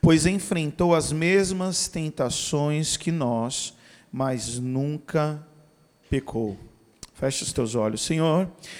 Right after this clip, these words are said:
essa é a tua palavra, Pai. Viva,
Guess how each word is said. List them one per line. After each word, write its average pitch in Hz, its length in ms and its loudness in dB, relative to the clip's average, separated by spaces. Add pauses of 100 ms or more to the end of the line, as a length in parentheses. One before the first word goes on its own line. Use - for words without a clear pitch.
(180)
essa 160 300 2
é - 20 4
a 160 40 2
tua 165 200 0
palavra, 135 540 -2
Pai. - 240 -16 (440)
Viva, 156 680 2